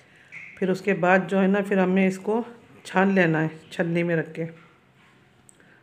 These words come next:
ताकि इसके जितने भी छिलके हैं सब निकल जाएं। और बहुत अच्छा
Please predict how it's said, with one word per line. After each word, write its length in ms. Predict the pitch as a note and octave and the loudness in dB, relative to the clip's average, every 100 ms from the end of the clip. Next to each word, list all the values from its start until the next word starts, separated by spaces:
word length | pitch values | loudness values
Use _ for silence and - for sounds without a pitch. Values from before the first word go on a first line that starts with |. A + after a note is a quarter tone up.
| _ | _
ताकि 220 | F#3+ F#3 | -6 0
इसके 180 | G#3+ G#3 | 0 0
जितने 280 | G3 G#3 G#3+ | 0 2 2
भी 80 | A3 | 2
छिलके 360 | A3 G3 F#3+ G#3+ | 2 -2 2 2
हैं 80 | G#3 | 2
सब 200 | G#3+ G3 | 2 4
निकल 300 | F#3+ F#3+ F#3 | 4 4 4
जाएं। 300 | G3 G#3+ A3+ - - - - - - _ E3+ | 4 4 0 -8 -20 -20 -20 -20 -20 _ -6
और 320 | E3+ F3+ F3+ | -2 0 -2
बहुत 320 | E3 D#3+ G3 | -4 -2 0
अच्छा 340 | F#3+ - G3 | 0 0 0